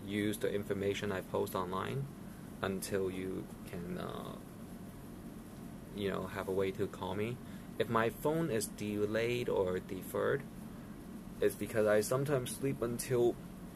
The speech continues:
lunchtime, because I have to, uh, stay up in the, uh, morning hours to make sure the streets don't have any bickers and uproars and things. So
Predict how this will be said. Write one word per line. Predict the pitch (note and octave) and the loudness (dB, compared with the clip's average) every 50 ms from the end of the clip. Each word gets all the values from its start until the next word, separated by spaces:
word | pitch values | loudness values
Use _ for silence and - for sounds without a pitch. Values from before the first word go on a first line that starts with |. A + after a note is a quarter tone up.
| - - - | -10 -8 -2
lunchtime, | C#3 C#3 C#3+ D3+ C#3+ - - C#3 G#2 E2 E2 - - - - - - - - - - - - - - - | 0 2 2 2 0 -2 -2 -2 0 0 -2 -4 -6 -8 -10 -10 -10 -8 -8 -10 -10 -10 -10 -10 -4 0
because | - C#3 - A#2+ G#2+ G#2+ | 0 2 4 4 4 6
I | G#2 | 6
have | G#2+ G#2+ G#2+ | 4 2 2
to, | - A2 G2+ G2 | 4 4 6 6
uh, | F#2+ F#2+ F#2+ F#2 | 6 4 2 0
stay | F2 F#2 - G#2+ G#2+ A2 | -2 0 2 4 4 4
up | A2+ - G2+ | 4 6 6
in | G#2+ G#2 G2+ | 4 4 6
the, | G2+ G2 G2 F#2 F2+ F2+ F2+ F2 D#2+ D2 C#2 - - - - - - - - - - - - - - - - - - - - | 2 2 2 0 0 0 0 0 0 0 -2 -4 -6 -10 -10 -10 -10 -10 -10 -10 -10 -10 -10 -10 -10 -10 -10 -10 -10 -8 -2
uh, | - G2 F#2+ F2 E2+ | 0 0 2 2 0
morning | F#2+ G2 G2 G2+ G#2 G#2 A2 A2+ A2+ | 0 4 6 6 6 8 6 4 2
hours | A2+ A2+ A2+ A#2 A#2+ B2 B2 B2+ - - - - - - - - - - - - | 2 2 4 4 6 4 4 4 0 -6 -8 -10 -10 -10 -10 -10 -10 -10 -8 -2
to | - A#2 | 2 2
make | G#2 G2+ A2 G#2+ - | 4 4 4 2 2
sure | - - A2+ G#2+ G#2 | 2 4 6 6 6
the | G#2 F#2+ | 6 4
streets | - - - - A2 A2+ B2+ C3+ - - - - - - - - - - - - - - - - | 0 0 -4 -4 -2 -2 -2 -4 -6 -8 -8 -8 -10 -12 -12 -12 -12 -12 -12 -12 -10 -10 -8 -4
don't | - A#2 A#2 A#2 | -2 -2 0 0
have | A#2+ A#2 A2 | -2 -2 -2
any | A2 A2 G#2+ G2+ - - | 0 0 -2 -2 -4 -2
bickers | - C3+ C3+ - A#2+ - - G2+ - - - - - - - - | -2 -2 0 0 -2 -2 -2 -4 -6 -8 -12 -12 -10 -12 -8 -6
and | G2 G2+ G2+ G2 F#2+ - - | -4 -4 -4 -4 -6 -4 -4
uproars | G#2+ - - - F#2 D#2+ C#2 C2 C#2 - - | -4 -4 -2 0 0 0 0 0 -2 -4 -6
and | - - | -6 -6
things. | - - - - - - - - - - - - - - - - - - - - - - - | -6 -6 -8 -8 -8 -10 -10 -10 -12 -12 -12 -12 -12 -12 -12 -12 -12 -12 -10 -10 -10 -8 -2
So | - B2 A2+ A2+ A2 A2 G#2 G2+ G2+ | 0 4 6 6 8 10 10 8 8